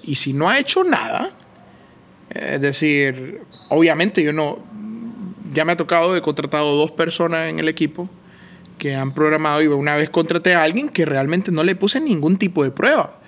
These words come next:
Y ha sido la persona más efectiva, efectiva que ha trabajado conmigo. O sea, yo no le puse ningún tipo de prueba, así como, "Programame esto", nada. O sea, y es la persona que duró casi dos años trabajando en Checo.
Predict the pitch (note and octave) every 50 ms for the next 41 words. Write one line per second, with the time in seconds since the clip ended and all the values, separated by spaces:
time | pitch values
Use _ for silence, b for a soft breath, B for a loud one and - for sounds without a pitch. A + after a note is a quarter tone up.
0 | B B B B B B B B B - - D3+ D#3 D3+ - F#3 F#3+ G3+ G3+ F#3+
1 | D#3+ - D#3 D3 - - F3+ F#3+ F3+ E3 D3+ D#3+ F3 F#3 F3+ A3 G#3+ G#3 F#3+ -
2 | - G3+ A3 G3+ G3 - - - E3 D3+ D3 D#3 D3 - F3+ G3+ G3+ F#3+ F3+ E3+
3 | F3 E3+ E3 E3+ E3 E3 E3+ C#3 D3 E3+ A3 G#3 - - - - - B B B
4 | B B B B B B B B B B B B - - B2 A2+ D3 F3 B3+ F#4
5 | C#4 E3 E3+ G#3+ B3 B3 A3 F#3+ F3+ F#3+ F#3 G#3+ F#3+ G3 F3 D3+ F#3+ A3+ A#3+ F#3+
6 | - G3 F3+ F#3+ E3 D3 C3+ - D3 D3 C#3 C3+ C#3+ D#3 F3 F#3+ A3 - - -
7 | - C3+ B2+ B2+ C#3+ E3 G#3 B3+ - - - - D3 C3+ A#2+ B B B B B
8 | - D3 D#3+ F#3 F3+ F3+ F3 F#3+ F#3+ G3 F3 E3+ E3 D3+ D3 D3+ E3 F#3 F#3+ F3
9 | D3 C3+ - E3 D3+ - D#3+ D3+ D3 D3 F#3 G3+ E3+ C#3 - - C3 B2+ C3+ C3
10 | C3 B2+ A#2+ - C3+ - -